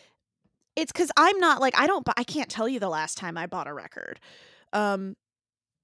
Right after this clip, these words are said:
becau-, actually, I can. It's when I bought the Josie and the Pussycats album.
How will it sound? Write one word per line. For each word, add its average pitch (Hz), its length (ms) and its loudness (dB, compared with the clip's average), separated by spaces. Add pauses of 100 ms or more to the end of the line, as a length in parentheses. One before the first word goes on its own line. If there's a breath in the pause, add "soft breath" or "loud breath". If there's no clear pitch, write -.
(160)
becau-, 254 240 -4
actually, 226 380 -4
I 202 40 -6
can. 240 340 -6
It's - 220 -10
when 254 120 -8
I 208 80 -2
bought 262 220 -2
the 302 60 -14
Josie 311 360 -4
and 269 100 -12
the - 40 -14
Pussycats 320 580 -10
album. 302 400 -6